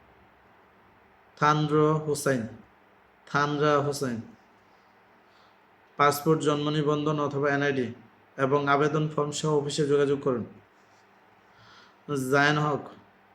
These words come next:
আপনার পাসপোর্ট জমা দেওয়ার জন্য অ্যাপয়েন্টমেন্ট লাগবে, সাথে এই পাসপোর্টের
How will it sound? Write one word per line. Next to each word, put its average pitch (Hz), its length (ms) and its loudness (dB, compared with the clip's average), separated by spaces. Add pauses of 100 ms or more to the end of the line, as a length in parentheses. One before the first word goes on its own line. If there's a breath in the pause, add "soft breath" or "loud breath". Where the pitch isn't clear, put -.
(1600 loud breath)
আপনার - 260 -6
পাসপোর্ট 147 320 -2
জমা 147 200 0
দেওয়ার 151 200 0
জন্য 151 420 -2 (220)
অ্যাপয়েন্টমেন্ট 143 500 -2
লাগবে, 143 360 0 (220)
সাথে 143 320 -4
এই 147 60 0
পাসপোর্টের 156 680 0